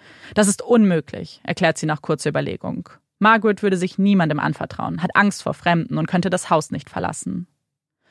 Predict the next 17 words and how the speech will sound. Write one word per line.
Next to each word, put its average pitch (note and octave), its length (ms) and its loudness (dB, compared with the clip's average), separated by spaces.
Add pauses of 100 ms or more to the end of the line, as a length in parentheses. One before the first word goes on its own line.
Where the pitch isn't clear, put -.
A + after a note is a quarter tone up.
(340)
Aber B3 200 4
in B3 120 6
ihrem B3+ 160 6
Antrag A3+ 460 2
hat C4 120 0
sie B3 160 0
ja G#3 120 4
auch G3 120 2
alle G3+ 220 0
Details G3+ 400 0
bereits - 280 -2
geschildert. - 680 -2 (240)
Würde F#3 180 0
das F#3 180 -2
nicht - 200 -6
ausreichen? A#3 720 -4 (1300)
Nein. E3 400 2